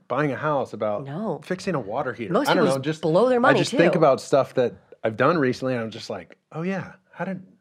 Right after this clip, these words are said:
Speaker 1: when do you even learn that?" You know, like, I've been busy for ten <laughs> years playing ball.
Speaker 2: Crazy.
Speaker 1: So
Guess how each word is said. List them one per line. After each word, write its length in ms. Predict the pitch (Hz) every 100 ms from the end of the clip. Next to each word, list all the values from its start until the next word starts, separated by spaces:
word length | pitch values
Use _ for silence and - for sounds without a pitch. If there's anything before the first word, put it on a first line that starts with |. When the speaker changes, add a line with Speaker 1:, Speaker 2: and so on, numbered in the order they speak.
| _ -
Speaker 1:
when 180 | 156
do 60 | 202
you 80 | 196
even 300 | 190 139 123
learn 200 | 185 165
that?" 200 | 95 - _
You 140 | 123
know, 220 | 135 147 165
like, 320 | 127 113 -
I've 120 | 160 160
been 140 | 143
busy 280 | 135 151 120
for 140 | 107
ten 220 | 107 110 101
<laughs> 60 | 110
years 440 | 147 156 - - -
playing 260 | 151 131
ball. 300 | 120 156 113
Speaker 2:
Crazy. 480 | 117 226 165 156 143 -
Speaker 1:
So 520 | - 143 135 123